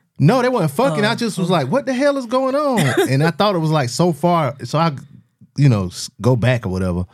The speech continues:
Speaker 1: the next morning to try to find, you know, what I missed. And I only missed two minutes. I was like, "What the fuck?"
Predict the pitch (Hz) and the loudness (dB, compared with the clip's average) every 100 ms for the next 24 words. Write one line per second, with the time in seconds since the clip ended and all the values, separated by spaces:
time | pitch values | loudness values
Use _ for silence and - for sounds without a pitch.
0 | _ _ - 101 107 92 101 101 95 92 | _ _ -4 0 0 0 0 0 0 -2
1 | - 101 95 110 101 95 101 95 90 95 | -2 -2 -2 -2 -2 0 0 0 0 0
2 | 110 104 104 113 113 101 117 127 131 117 | 2 2 2 0 0 0 2 2 2 2
3 | 135 131 - 147 180 156 - 135 147 127 | 2 2 2 2 2 0 -2 -2 0 0
4 | 120 254 247 359 320 | -2 -2 -4 -6 -10